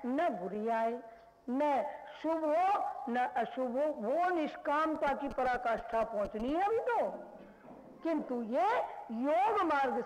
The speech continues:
से चलने के बाद ही हम कर पाएंगे। क्यों? क्यों? क्यों का जवाब यही है, क्योंकि भगवान श्री कृष्ण कह रहे हैं,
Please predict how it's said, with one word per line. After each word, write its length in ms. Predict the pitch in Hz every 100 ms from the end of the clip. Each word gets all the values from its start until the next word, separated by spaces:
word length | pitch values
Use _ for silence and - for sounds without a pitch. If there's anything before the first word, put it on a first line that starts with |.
| -
से 140 | 240
चलने 500 | - 247 233 247 302
के 160 | 302 247
बाद 380 | 202 226 220
ही 240 | 202 190 466 359
हम 120 | 330
कर 160 | 254 226
पाएंगे। 380 | 226 190 170 170 - - - -
क्यों? 280 | 330 370 440 - - - - - - - - _ _ _ -
क्यों? 360 | 403 466 370 196 - - - - - -
क्यों 200 | 294 254
का 160 | 240
जवाब 420 | 202 196 196 180 185
यही 240 | 214 311
है, 500 | 359 381 - - -
क्योंकि 380 | 302 262 269 254
भगवान 540 | 185 190 220 233 302 302
श्री 220 | - 240
कृष्ण 320 | 220 - 226
कह 180 | 208 185
रहे 120 | 165
हैं, 140 | 151